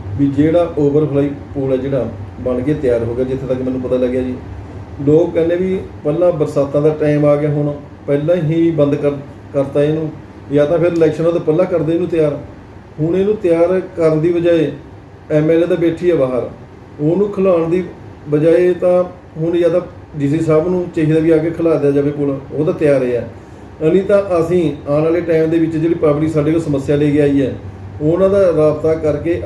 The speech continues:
ਅਸੀਂ ਸੰਘਰਸ਼ ਵਿੱਢਾਂਗੇ। ਯਾਨੀ ਸਾਨੂੰ ਕੋਈ ਨਾ ਕੋਈ ਹੋਰ ਸੰਘਰਸ਼ ਕਰਨ 'ਤੇ ਮਜਬੂਰ ਨਾ ਕੀਤਾ ਜਾਵੇ। ਅਸੀਂ ਪ੍ਰਸ਼ਾਸਨ ਨੂੰ ਇਹੀ ਬੇਨਤੀ ਕਰਦੇ ਹਾਂ, ਇਹਦਾ ਹੱਲ ਕਰਿਆ ਜਾਵੇ।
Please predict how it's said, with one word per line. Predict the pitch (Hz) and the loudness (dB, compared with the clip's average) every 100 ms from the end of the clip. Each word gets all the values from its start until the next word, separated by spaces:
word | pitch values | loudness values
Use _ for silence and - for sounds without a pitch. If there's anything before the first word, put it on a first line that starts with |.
| 147 | -2
ਅਸੀਂ | 143 165 175 165 | -2 -4 -4 -4
ਸੰਘਰਸ਼ | 143 143 143 | 0 0 -2
ਵਿੱਢਾਂਗੇ। | 139 131 151 170 185 - | -4 0 0 0 -2 -2
ਯਾਨੀ | 143 151 | -2 0
ਸਾਨੂੰ | 156 143 143 160 | 0 2 2 2
ਕੋਈ | 160 147 | 2 2
ਨਾ | 151 | 2
ਕੋਈ | 151 156 147 | 2 0 2
ਹੋਰ | 147 156 160 - - - - - - - - 156 | 2 2 2 -2 -10 -10 -10 -12 -12 -12 -8 -2
ਸੰਘਰਸ਼ | 147 147 160 160 156 | 0 0 -2 -2 0
ਕਰਨ | 151 | 2
'ਤੇ | 143 | 2
ਮਜਬੂਰ | 151 143 147 143 | 2 2 2 2
ਨਾ | 131 127 | 0 -2
ਕੀਤਾ | 135 139 143 | -2 -2 0
ਜਾਵੇ। | 143 160 170 135 | 2 0 0 -2
ਅਸੀਂ | 127 | -2
ਪ੍ਰਸ਼ਾਸਨ | 151 139 139 131 147 | -4 -2 -2 0 0
ਨੂੰ | 139 | 0
ਇਹੀ | 139 | 0
ਬੇਨਤੀ | 135 127 135 | 0 -2 -2
ਕਰਦੇ | 131 123 131 | -4 -4 -2
ਹਾਂ, | 151 127 | -2 0
ਇਹਦਾ | 143 127 | 2 2
ਹੱਲ | 131 127 | 0 -2
ਕਰਿਆ | 123 120 120 | -2 -2 -2
ਜਾਵੇ। | 127 143 | -2 -2